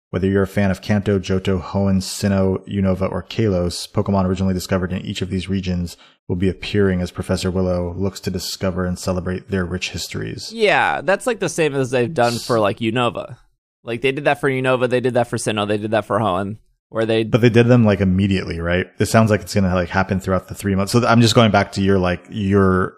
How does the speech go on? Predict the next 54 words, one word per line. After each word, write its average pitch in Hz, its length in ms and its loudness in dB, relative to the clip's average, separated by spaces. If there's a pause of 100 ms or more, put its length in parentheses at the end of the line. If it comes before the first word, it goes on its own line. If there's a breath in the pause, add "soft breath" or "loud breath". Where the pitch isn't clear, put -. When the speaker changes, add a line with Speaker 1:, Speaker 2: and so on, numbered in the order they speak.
(100)
Speaker 1:
point 196 280 4
of, 90 160 0
like, 87 220 -4
they 95 140 0
can 95 240 0
have 92 240 0
these 90 160 -2
events 92 500 0
where 90 160 0
it's, - 180 -6
like, 87 360 -6 (380)
not 101 280 0
everything, 98 640 -2
they 101 100 0
can 104 180 2
bring 107 280 6
back 95 220 4
Skitty 92 580 0
in, 92 220 0
like, 90 320 -4
uh, 90 440 -2
this - 300 -4
is 90 100 -4
a 90 80 0
Hoenn 107 480 6
specific - 540 -2
one, 90 400 0
even 95 300 0
though 87 180 0
it's, - 160 -6
like, 87 400 -6 (580)
Skitty's 92 440 0
a 85 440 -4 (140)
springtime 113 460 2
Pokemon, 90 420 0
but, 90 160 -4
like, 87 300 -8 (160)
here 104 260 4
it 90 60 4
is 90 160 0
now 90 160 2
for 95 200 0
a 95 60 2
little 90 320 2
bit 104 260 2
during 92 280 2
this 85 140 -4
season 85 340 -6
or 85 40 -6
something 90 320 -6
like 98 120 -4
Speaker 2:
Yeah. 117 180 0
Speaker 1:
that. - 240 -14
Like, 92 240 -4